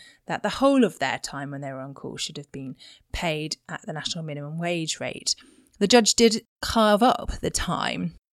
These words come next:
so as to distinguish between the periods in which they were undertaking some work and then were actually on call. The employment judge made this decision and carved up the periods because during that time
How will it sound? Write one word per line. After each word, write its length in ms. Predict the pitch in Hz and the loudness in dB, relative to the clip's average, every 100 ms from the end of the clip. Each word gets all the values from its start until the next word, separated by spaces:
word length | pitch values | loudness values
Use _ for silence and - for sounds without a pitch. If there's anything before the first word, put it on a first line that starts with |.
| _ | _
so 300 | - - 180 | -6 0 2
as 240 | 170 170 - | 2 2 0
to 340 | - 170 160 | -2 -2 -4
distinguish 800 | 156 170 - 214 208 - - - - | -2 -2 4 4 4 0 -4 -4 -2
between 480 | 175 - 165 165 - - - _ | -4 -4 -4 -6 -10 -18 -20 _
the 60 | 196 | -2
periods 420 | 196 180 170 156 | 2 2 2 -2
in 100 | 160 | -6
which 240 | 151 - | -8 -6
they 180 | - 156 | -6 -6
were 300 | 147 147 151 - - - - | -6 -6 -8 -12 -20 -18 -6
undertaking 600 | 170 160 156 160 - 151 | -4 -4 -4 -6 -6 -6
some 280 | - 151 151 | -6 -6 -6
work 260 | 139 - | -8 -8
and 100 | 156 | -12
then 140 | 147 147 | -10 -8
were 80 | |
actually 420 | 143 143 - - 143 | -8 -4 -6 -6 -10
on 220 | 127 147 | -10 -12
call. 420 | - 202 139 - - _ _ _ _ _ | -4 -2 -2 -8 -18 _ _ _ _ _
The 260 | 233 226 220 | 2 2 2
employment 460 | 220 - 302 226 | -2 0 0 2
judge 240 | 190 175 - | 4 2 2
made 340 | 202 196 247 | 4 4 4
this 220 | 190 160 | 2 -4
decision 560 | - 156 - 131 - - | -4 -4 -4 -4 -6 -8
and 140 | 165 | -10
carved 420 | 160 - 190 190 202 | -6 2 4 4 2
up 120 | - | 0
the 100 | 202 | -2
periods 640 | - 165 131 71 - - | -2 -2 -2 -4 -6 -4
because 520 | - 202 233 202 202 - - _ _ _ _ | -2 2 6 6 4 -2 -16 _ _ _ _
during 280 | - 294 262 | 2 4 6
that 240 | 208 - | 4 2
time 520 | - 185 175 170 170 | -4 0 0 0 -4